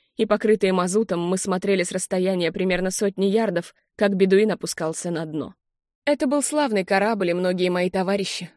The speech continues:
суровые моряки, плакали, глядя на то, как он уходит под воду. Прошло, как мне показалось,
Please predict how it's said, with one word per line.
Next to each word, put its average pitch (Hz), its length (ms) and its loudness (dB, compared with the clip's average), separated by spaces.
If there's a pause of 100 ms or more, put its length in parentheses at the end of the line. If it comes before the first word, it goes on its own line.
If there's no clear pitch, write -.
(120)
суровые 180 540 2
моряки, 160 420 -4
плакали, 190 460 0
глядя 185 320 2
на 175 120 0
то, 190 140 -4
как - 160 -10
он 180 120 0
уходит 180 360 -2
под 185 200 -2
воду. 165 260 -4 (580)
Прошло, 262 380 2
как 262 160 -2
мне 247 180 4
показалось, 214 800 2